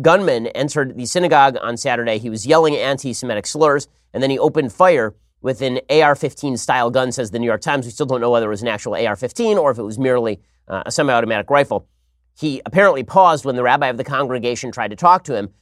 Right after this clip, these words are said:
but then he fired again, and he shot the rabbi in the hand twice. Apparently, he shot him in both hands. The rabbi has lost one of his finger.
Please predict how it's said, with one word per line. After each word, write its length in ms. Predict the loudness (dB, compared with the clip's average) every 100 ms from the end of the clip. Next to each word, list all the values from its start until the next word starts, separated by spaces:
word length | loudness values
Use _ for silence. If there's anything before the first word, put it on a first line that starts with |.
| _
but 80 | -2
then 100 | -2
he 80 | 0
fired 300 | 2 2 2
again, 240 | 0 -2
and 80 | -4
he 40 |
shot 260 | 0 2 2
the 80 | 2
rabbi 460 | 2 4 2 0 -4 _ _
in 140 | -4 -4
the 60 |
hand 240 | -4 -6 -2
twice. 340 | 0 0 -4
Apparently, 480 | -6 -6 -4 -6 -8 _ _
he 60 | -10
shot 360 | 0 2 2
him 200 | -4 -6
in 220 | -4 -6 2
both 260 | 4 4
hands. 340 | 0 -4 -4 -4
The 80 |
rabbi 300 | 0 2 0
has 180 | -2 -4
lost 240 | -4 -4 -6
one 80 |
of 60 | -8
his 80 | -2
finger. 340 | 0 0 -2